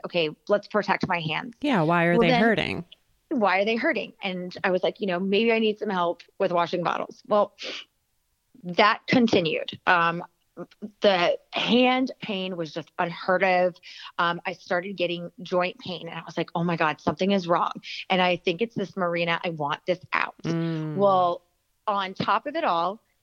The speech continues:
Speaker 1: I fell down the stairs with my son.
Speaker 2: <gasps> Oh my gosh.
Speaker 1: Yes. And he was safe. I was safe. I, it's kinda like I tuck and rolled, you know, you just kind of, you know, go instinct with that.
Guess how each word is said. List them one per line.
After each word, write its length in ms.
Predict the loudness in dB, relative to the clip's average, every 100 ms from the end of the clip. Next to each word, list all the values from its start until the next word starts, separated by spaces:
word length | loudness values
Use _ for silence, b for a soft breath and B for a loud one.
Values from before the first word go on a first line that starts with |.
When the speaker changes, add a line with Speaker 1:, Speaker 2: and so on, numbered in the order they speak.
| _ _
Speaker 1:
I 60 | -8
fell 300 | -4 0 0
down 200 | 0 -2
the 100 | -2
stairs 540 | -6 -2 0 0 -4 _ _ -8
with 220 | -6 -4
my 140 | -4
son. 260 | -4 -6 -6 -8
Speaker 2:
<gasps> 260 | -14 -12 -14 -8 0
Oh 140 | 2
my 160 | 4 2
gosh. 440 | 2 2 0 -6 -14 _ _ _ _ -4
Speaker 1:
Yes. 180 | -2 -2 -6 -20 _ b b b b
And 680 | -2 0 0 0 0 -2 -4 -10 -20 _ _ _
he 180 | 2 4
was 160 | 2 2
safe. 300 | 2 2 0 -2
I 140 | -2
was 100 | -2 -2
safe. 300 | -2 -2 -2 -10 -20 _ -10
I, 160 | -8
it's 120 | -8 _
kinda 180 | -2 0
like 140 | 0 0
I 60 |
tuck 260 | 0 0 0
and 140 | -2
rolled, 480 | 2 4 4 2 -4 -8
you 120 | -4
know, 180 | -2 -2
you 180 | -2 -6
just 240 | -6 -6
kind 180 | -4 -2
of, 140 | -2 -4
you 80 | -6
know, 100 | -2
go 180 | -2 -2
instinct 460 | -4 -6 -6 -6 -6
with 120 | -2
that. 200 | 0 0